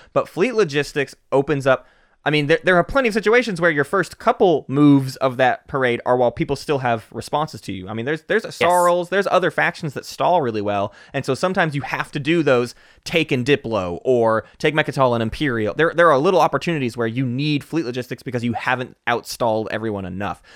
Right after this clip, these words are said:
Speaker 1: So if you can see the other factions at your table are stall, you know, are going to make your,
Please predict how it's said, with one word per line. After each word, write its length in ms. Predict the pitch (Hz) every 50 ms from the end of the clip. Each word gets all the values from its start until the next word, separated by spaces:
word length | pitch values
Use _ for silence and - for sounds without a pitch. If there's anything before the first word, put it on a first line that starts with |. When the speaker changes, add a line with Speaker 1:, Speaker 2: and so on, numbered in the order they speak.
| - -
Speaker 1:
So 120 | - 139 143
if 100 | 127 143
you 80 | 175
can 160 | 165 143 135 -
see 480 | - - - - 247 262 240 220 196
the 120 | 151 151 156
other 120 | 156 147 131
factions 380 | - 143 143 147 - 160 143 120
at 60 | 120
your 100 | 80 110
table 380 | - 165 180 165 151 135 123 - - - _ _ _ -
are 400 | 123 131 131 131 123 123 120 - _ _ _ _
stall, 580 | - - - - 170 180 214 226 180 135 117 -
you 80 | 139 120
know, 80 | 110 92
are 140 | 107 127
going 200 | 123 147 151 143 135
to 80 | - 131
make 260 | 127 135 147 143 -
your, 240 | 123 135 135 135